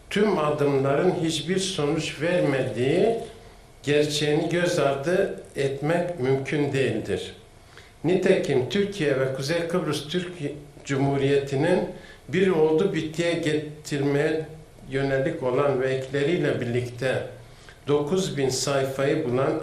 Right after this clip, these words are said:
Annan planına destek vermek amacıyla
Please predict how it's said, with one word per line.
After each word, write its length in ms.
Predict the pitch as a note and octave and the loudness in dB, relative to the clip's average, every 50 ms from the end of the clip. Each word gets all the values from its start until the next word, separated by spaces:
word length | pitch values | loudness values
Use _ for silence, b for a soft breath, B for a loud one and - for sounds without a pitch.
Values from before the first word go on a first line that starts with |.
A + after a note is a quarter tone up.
| - | -2
Annan 460 | D#3 E3 F3+ F3+ D#3+ D3 C#3+ C3+ - | 0 2 4 4 4 2 0 -2 -4
planına 580 | - B2+ B2 B2 B2 B2 B2 B2 C3 C#3 C3+ - | -4 -4 -2 -2 0 0 0 0 0 0 0 -2
destek 480 | C3+ B2 B2 - - D#3+ D3+ D3 - C3 | -2 -2 -4 -2 -2 -2 -2 0 0 -2
vermek 420 | B2+ B2+ B2+ C#3+ D#3+ D#3 D#3+ D#3 | -2 0 0 0 0 0 0 -2
amacıyla 800 | C#3+ B2 A#2+ A#2 A#2+ A#2+ A#2+ A#2+ - E3 D#3 C#3 A2+ G2+ G2 G2 | -2 0 0 0 0 -2 -2 -2 -2 -2 -2 0 0 0 -2 -2